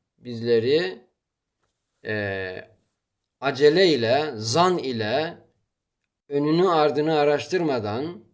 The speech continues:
bir delile dayanmaksızın, bir kişi sadece büyük günah işlediği, onu öğrendiği zaman tekfir etmekten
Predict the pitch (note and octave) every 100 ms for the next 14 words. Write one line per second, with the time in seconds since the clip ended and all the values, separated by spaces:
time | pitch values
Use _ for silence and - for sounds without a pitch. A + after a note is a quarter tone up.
0 | _ _ _ _ _ - C#3 F3 C#3+ C#3+
1 | D3 D3+ E3 E3 C#3+ C#3+ D3 D3 E3 A#2+
2 | A#2+ A2 A#2+ D#3+ F#3+ A#3 _ _ _ _
3 | _ _ _ _ _ _ _ - C3 F3
4 | E3+ D3+ F3 D#3 F3+ E3 D#3 D3 D3+ C#3+
5 | E3 E3+ D3 D#3 D3+ B2 C#3+ C#3+ C#3 B2
6 | C3+ D3 C#3 C3+ C#3 C3+ D3+ D#3 A#2+ A2+
7 | B2+ D#3+ F3 - _ - D3 D3 G3 F3
8 | D#3 C3 B2 A2 D#3+ G3+ A3